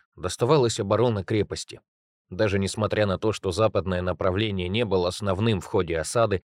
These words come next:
защитники этих рубежей выглядели изрядно потрёпанными.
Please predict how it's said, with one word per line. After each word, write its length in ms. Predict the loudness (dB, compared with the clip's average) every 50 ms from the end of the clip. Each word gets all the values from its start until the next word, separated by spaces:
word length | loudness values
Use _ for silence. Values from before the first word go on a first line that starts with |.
| _ _ _ _ _ _
защитники 600 | -4 2 2 2 2 2 -2 0 0 -2 0 2 2
этих 300 | 2 2 2 0 -2 0
рубежей 440 | -2 0 0 0 2 4 4 4 4
выглядели 580 | 4 4 2 2 0 0 0 0 0 0 0 0
изрядно 420 | 0 2 2 2 2 0 0 -2
потрёпанными. 720 | -2 -2 -2 0 0 0 0 0 -4 -6 -8 -10 -12 -14